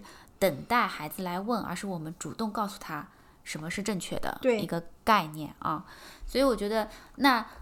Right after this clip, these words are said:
Speaker 1: 其实后面我们还可以去讨论一下，当你遇到问题的时候，我们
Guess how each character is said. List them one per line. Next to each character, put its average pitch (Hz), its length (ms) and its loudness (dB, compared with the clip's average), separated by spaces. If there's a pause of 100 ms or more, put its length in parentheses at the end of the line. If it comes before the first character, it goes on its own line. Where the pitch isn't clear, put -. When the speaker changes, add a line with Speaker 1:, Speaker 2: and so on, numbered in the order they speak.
(140)
Speaker 1:
其 - 120 -2
实 254 80 4
后 285 160 4
面 247 160 2
我 185 120 -2
们 165 160 -4
还 170 180 -4
可 214 140 -8
以 190 100 -6
去 185 180 -8 (300)
讨 - 240 -4
论 180 160 -2
一 165 80 -6
下， 170 180 -6 (160)
当 233 220 2
你 202 140 -2
遇 190 100 -2
到 170 160 -4
问 180 180 -6
题 175 120 -12
的 160 120 -10
时 160 140 -12
候， 151 60 -8
我 160 80 -6
们 160 200 -4